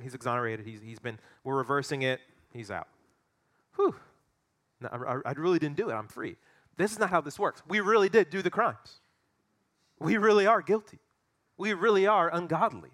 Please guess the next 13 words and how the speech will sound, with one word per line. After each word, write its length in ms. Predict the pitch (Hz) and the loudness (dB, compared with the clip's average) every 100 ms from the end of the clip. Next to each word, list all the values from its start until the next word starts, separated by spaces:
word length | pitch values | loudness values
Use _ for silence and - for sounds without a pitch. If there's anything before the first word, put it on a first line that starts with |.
| _ _ _ _ _ _ _ _ _ _ _ _ _ _ _ _ _ _ _ _ _ | _ _ _ _ _ _ _ _ _ _ _ _ _ _ _ _ _ _ _ _ _
So 120 | 143 | -10
this 140 | 156 | -10
is 80 | 214 | -6
not 160 | 190 180 | -4 -4
exoneration. 720 | 131 127 120 117 156 - 156 | -2 -4 -2 -2 -2 -4 -10
This 120 | 160 | -10
is 60 | 151 | -4
not 140 | 135 | -4
an 120 | 113 113 | -2 -6
overturning 540 | 131 139 147 139 131 | -6 -6 -6 -6 -6
of 80 | 107 | -10
a 20 | |
conviction. 600 | - 110 143 - 156 151 | -12 -8 -8 -6 -10 -12